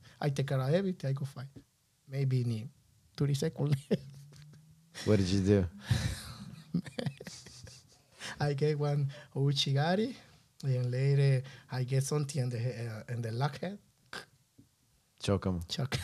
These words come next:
Speaker 1: <laughs> Related. <laughs> I'm sorry. I'm sorry.
Speaker 2: You choke him out unconscious.
Speaker 1: Yeah, <laughs> because almost sleeping. So,
Speaker 2: Yeah.
Speaker 1: oh,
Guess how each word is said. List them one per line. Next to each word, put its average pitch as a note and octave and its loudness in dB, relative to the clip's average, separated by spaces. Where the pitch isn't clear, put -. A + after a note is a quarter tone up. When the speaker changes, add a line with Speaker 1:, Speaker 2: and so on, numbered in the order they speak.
Speaker 1:
<laughs> - -20
Related. B2+ -4
<laughs> - -14
I'm B3+ -4
sorry. - 0
I'm - -8
sorry. A#2 6
Speaker 2:
You G#2 4
choke A#2 8
him G#2+ 8
out A2 10
unconscious. G#2 8
Speaker 1:
Yeah, G3 8
<laughs> D3+ 0
because C3+ 0
almost C#3+ 4
sleeping. E3+ -2
So, - -8
Speaker 2:
Yeah. F2+ 4
Speaker 1:
oh, A#2 -6